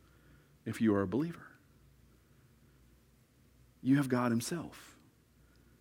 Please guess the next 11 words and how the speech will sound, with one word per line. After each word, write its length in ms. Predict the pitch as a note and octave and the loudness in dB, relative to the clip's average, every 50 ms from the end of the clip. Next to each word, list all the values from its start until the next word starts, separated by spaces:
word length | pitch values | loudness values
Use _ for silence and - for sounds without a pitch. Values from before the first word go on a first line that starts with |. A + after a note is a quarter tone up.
| _ _ _ _ _ - | _ _ _ _ _ 0
right? 160 | B2 D3+ C#3 | 0 4 8
And 100 | B2+ C#3 | 10 10
that's 160 | D#3+ E3 - | 10 10 10
what 160 | G#3+ G#3 D3 | 8 8 10
David 360 | C#3 D3+ D#3+ F3+ E3+ D#3+ D3 | 12 12 12 12 12 12 8
is 140 | C3 A2 C3+ | 8 6 4
saying 380 | - - D#3+ E3 F3+ E3+ C3 A2 | 4 4 4 6 6 6 6 6
here. 160 | A2 A2 G2 | 6 6 6
David 320 | G2 C3 D3+ F3 G3 F#3+ | 8 10 8 10 10 10
is, 220 | E3 D3+ C#3 - - - - - - - - - _ | 8 8 8 4 -6 -14 -20 -20 -20 -20 -20 -10 _
is, 240 | - C3 C3 A#2+ | 8 8 8 8